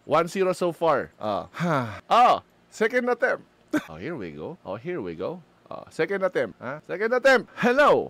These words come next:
I'm writing in relation to this video. This video posted by user Kamatis Analysis Unit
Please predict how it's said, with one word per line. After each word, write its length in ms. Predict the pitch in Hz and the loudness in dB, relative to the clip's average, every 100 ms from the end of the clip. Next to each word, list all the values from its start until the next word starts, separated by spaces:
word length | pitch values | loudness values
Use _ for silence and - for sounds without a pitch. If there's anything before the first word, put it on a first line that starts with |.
| - | 2
I'm 240 | 202 247 | 2 4
writing 720 | 208 196 226 247 240 220 190 - - | 2 4 4 2 -2 -4 -6 -10 -6
in 80 | 202 | -2
relation 640 | 185 190 214 226 208 185 | 0 2 2 4 0 2
to 80 | 196 | 0
this 240 | 190 190 | -2 -2
video. 480 | 147 202 185 185 - | -4 -6 0 0 0
This 240 | 131 226 202 | 0 -2 -2
video 560 | 165 247 220 233 220 | -4 -4 0 2 2
posted 480 | - 226 220 220 175 | 6 4 6 0 2
by 160 | 190 202 | 0 2
user 320 | 220 208 208 | -2 0 0
Kamatis 560 | 180 190 214 208 190 | 2 4 4 2 0
Analysis 560 | 185 185 202 202 196 170 202 | 0 2 2 2 -2 -6 -2
Unit 240 | 208 165 | -2 -2